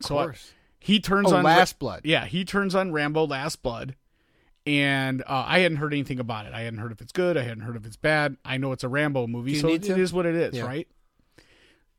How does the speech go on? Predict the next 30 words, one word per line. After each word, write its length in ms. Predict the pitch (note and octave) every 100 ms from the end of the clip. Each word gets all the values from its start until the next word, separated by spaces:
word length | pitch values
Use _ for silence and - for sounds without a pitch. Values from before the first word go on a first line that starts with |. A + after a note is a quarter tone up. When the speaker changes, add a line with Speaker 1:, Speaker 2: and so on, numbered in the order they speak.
| _
Speaker 2:
Five 340 | - G3+ G3+ F#3+
seconds 380 | G#3 G3 F3+ D#3
into 260 | F3 D3+
it, 100 | C#3
he's, 180 | C#3 C3
like, 260 | C#3 C3 C#3
looking 260 | D#3 E3+
at 60 | E3
his 100 | D3
phone. 240 | - D3+ D3+
He's 100 | C#3+
like, 100 | D3
"Hey, 140 | F#3
I'm 60 | F3+
gonna 100 | F3+
go 120 | E3
upstairs 360 | E3+ - E3+ D#3
and 100 | D3
talk 200 | E3 D3+
to 60 | D3+
my 120 | C3
buddy. 400 | B2+ C#3+ C#3+ C3
Uh, 60 | B2
I'm 240 | A#2+ B2
gonna 120 | C3
play, 380 | A#2+ C3+ C3 B2+
uh, 260 | B2 A#2 A#2
whatever, 520 | B2 C3 C3 A#2+ A2+
you 80 | A2+
know, 220 | A2+ A2+